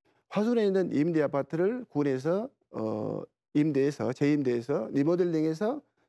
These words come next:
청년들이 주는 안. 두 번째는 엘에이치 같이 공기업에서 아파트를 지어서 임대 아파트를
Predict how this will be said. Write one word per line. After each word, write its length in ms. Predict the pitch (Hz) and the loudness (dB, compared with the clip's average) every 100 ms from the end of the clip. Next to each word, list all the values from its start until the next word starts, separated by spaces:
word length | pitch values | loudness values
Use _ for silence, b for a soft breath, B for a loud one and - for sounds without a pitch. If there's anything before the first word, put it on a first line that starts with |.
| _ | _
청년들이 400 | 180 190 165 139 | -2 0 0 -2
주는 320 | - 165 185 | 0 0 2
안. 240 | 123 120 110 _ _ _ _ _ | 0 -2 -6 _ _ _ _ _
두 100 | 147 | -2
번째는 520 | 147 143 147 202 262 - _ _ _ - | 0 0 0 0 -2 -6 _ _ _ -2
엘에이치 320 | 131 156 156 | 0 0 -2
같이 280 | 131 - 117 | -4 -2 -6
공기업에서 800 | - 131 165 170 165 165 214 302 - | -2 2 2 2 0 -2 -4 -4 -8
아파트를 420 | 120 147 147 135 117 | -4 -2 -2 -4 -2
지어서 500 | - 135 160 226 294 | -2 0 0 -4 -2
임대 240 | 139 139 | 0 0
아파트를 480 | 127 123 - 170 214 | 0 -2 -2 -2 -2